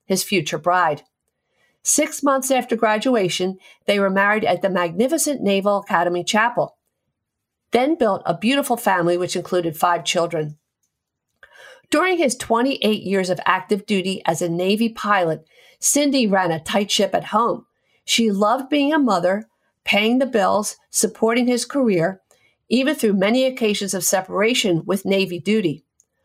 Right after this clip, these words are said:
But in her mid-forties, Cindy developed a shift in her personality. Initial subtle changes like lack of interest in the kids' activities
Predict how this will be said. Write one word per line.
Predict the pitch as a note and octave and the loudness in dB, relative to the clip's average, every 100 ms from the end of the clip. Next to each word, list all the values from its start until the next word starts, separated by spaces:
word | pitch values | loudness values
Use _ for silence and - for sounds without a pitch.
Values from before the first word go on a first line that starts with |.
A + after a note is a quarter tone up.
| _ _ _ | _ _ _
But | A#3 | 0
in | A#3 A3 | 2 2
her | G#3 | 2
mid-forties, | A#3 B3+ - D4 F#4+ D4 F#3+ D3 - _ _ - | 2 0 -2 0 0 0 -2 -4 -10 _ _ -6
Cindy | - C4+ C#4 D#4+ | 0 0 0 0
developed | D4+ A#3 F3+ F3 - | -2 0 0 0 0
a | G3 | -2
shift | - F3 D3 | 2 0 0
in | F#3+ | -2
her | G3 | -2
personality. | - D#3+ D#3 F#3+ A3+ C4 A#3 D#3 - _ _ _ _ _ _ _ | 0 -2 0 0 2 2 0 -4 -8 _ _ _ _ _ _ _
Initial | G#3 A#3 C#4 E4+ E4+ | 0 2 0 0 -2
subtle | - B3 A3+ A#3+ | 0 0 0 -2
changes | - A3+ G#3 G3+ G3+ F#3+ | -2 0 0 0 -4 -2
like | F#3 D#3 - - | -2 -2 -8 -6
lack | F3+ G3+ G#3 | 0 0 0
of | G3 | -2
interest | F#3+ F#3+ G#3 G3+ - | -2 -2 -4 -6 -2
in | F3+ | 0
the | D#3 D3+ _ | 0 -4 _
kids' | - G3+ G3 | -4 -2 0
activities | F3 - A#3+ B3 F#3 D#3 | -2 -2 -2 0 0 -2